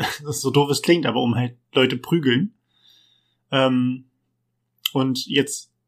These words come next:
<coughs> Verzeihung, und jetzt auch mehr Reha-Anträge quasi durchgewunken werden, weil natürlich dementsprechend die Leute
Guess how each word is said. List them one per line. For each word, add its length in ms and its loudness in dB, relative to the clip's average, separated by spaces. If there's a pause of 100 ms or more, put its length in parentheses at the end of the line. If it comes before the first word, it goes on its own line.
<coughs> 440 2
Verzeihung, 420 -4
und 140 0
jetzt 160 0
auch 120 2
mehr 440 4 (400)
Reha-Anträge 680 2
quasi 340 -2
durchgewunken 640 2
werden, 380 2
weil 140 6
natürlich 380 2
dementsprechend 580 -2
die 60 2
Leute 380 0